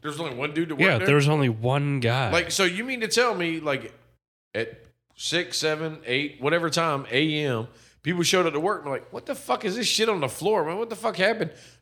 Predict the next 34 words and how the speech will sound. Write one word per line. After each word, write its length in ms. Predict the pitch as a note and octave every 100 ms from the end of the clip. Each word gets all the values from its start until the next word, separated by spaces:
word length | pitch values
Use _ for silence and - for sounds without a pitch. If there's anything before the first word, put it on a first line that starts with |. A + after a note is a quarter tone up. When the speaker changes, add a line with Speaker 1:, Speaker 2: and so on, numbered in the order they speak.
| -
Speaker 1:
Dolls 300 | D3 G3+ A3
are 120 | G#3+
all 100 | G3+
fucked 360 | D#3+ A3 F3 F3+
up 140 | A3+
because 220 | D#3+ E3+ D#3
Speaker 2:
Yeah. 60 |
Speaker 1:
the 60 | C#3+
production 680 | - - B2+ D3 B3+ G3+ C3+
was 140 | B2
fucked 320 | - B2+ G2
up, 240 | G#2 A#2 D#3+
you 80 | C#3+
Speaker 2:
Yeah, 80 |
Speaker 1:
know? 180 | D3+ F3+
Speaker 2:
the 120 | D#3+
Speaker 1:
Like 140 | C#3+ B2+
Speaker 2:
one 340 | E3+ G#3+ G#3
guy 260 | D#3 E3 E3
that 140 | C3+
was 180 | B2+ B2
working 380 | C3+ C#3 B2+ A2+
is 180 | A#2+ A2+
dead. 480 | G#2+ G#2+ - G2 -
Speaker 1:
Yeah. 300 | G3 G#3+ B2+ - - - _ _ _ _ _ _ - _ _
And 120 | D#3+ F#3
then, 340 | G#3 F#3+ D#3 - _
did 100 | A#2+
this 120 | C#3+
place 220 | D3+ D#3 D#3
not 140 | D3
have 140 | D3+ C#3 - - _ _ _
security 440 | - A2+ D3+ E3+
footage? 540 | D#3+ F3+ F3+ F#3 F#3